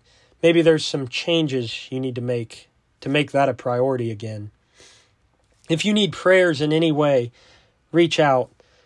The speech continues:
and I'd be so glad to pray for you. Maybe you've yet to make the great confession that Jesus is the Son of God, repenting of your ways and having every sin washed away in the watery grave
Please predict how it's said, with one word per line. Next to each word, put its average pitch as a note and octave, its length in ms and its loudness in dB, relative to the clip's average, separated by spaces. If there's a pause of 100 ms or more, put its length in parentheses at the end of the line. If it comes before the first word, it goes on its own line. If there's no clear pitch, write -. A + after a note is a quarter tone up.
(160)
and D3+ 100 -2
I'd D#3 160 2
be C#3+ 120 -4
so E3+ 320 2
glad A#2 520 -6 (280)
to - 80 -16
pray A#2 280 -4
for A2 200 -16
you. G#2+ 320 -12 (1300)
Maybe F#3+ 540 0
you've D3+ 280 -6
yet E3+ 340 2
to C#3 320 -2 (100)
make E3 220 4
the D#3+ 80 0
great E3 320 0
confession B2+ 960 -4 (160)
that B2 100 -10
Jesus D#3 460 -2
is B2 180 -6
the B2 80 -8
Son E3 340 0
of F3 160 0
God, A#2 460 -4 (840)
repenting G3 440 0
of E3+ 100 -2
your F3 140 4
ways D#3 720 2
and C3 100 -10
having C#3+ 260 -2
every D3+ 220 -2
sin C#3 380 -4
washed C#3 320 -4
away A#2+ 420 -4 (520)
in B2 80 -8
the B2 80 -4
watery C#3+ 440 0
grave A2+ 680 -8